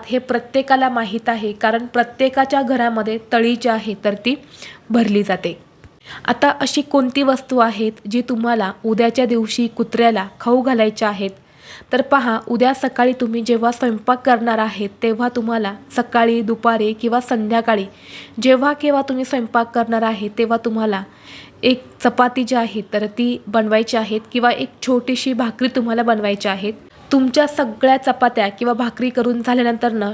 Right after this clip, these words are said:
शेवटची तुम्हाला ही भाकरी किंवा जी चपाती आहे, तर ती बनवायची आहेत, कारण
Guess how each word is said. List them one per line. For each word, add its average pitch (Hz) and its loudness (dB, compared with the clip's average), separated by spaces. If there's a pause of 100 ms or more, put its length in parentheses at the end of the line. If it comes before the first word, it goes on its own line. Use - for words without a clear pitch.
शेवटची 262 2
तुम्हाला 240 -2
ही 226 -4
भाकरी 226 -4
किंवा 226 0
जी 220 0
चपाती 214 -2
आहे, 208 -4 (100)
तर 196 -2
ती 208 -6 (140)
बनवायची 214 2
आहेत, 208 -2 (720)
कारण 254 2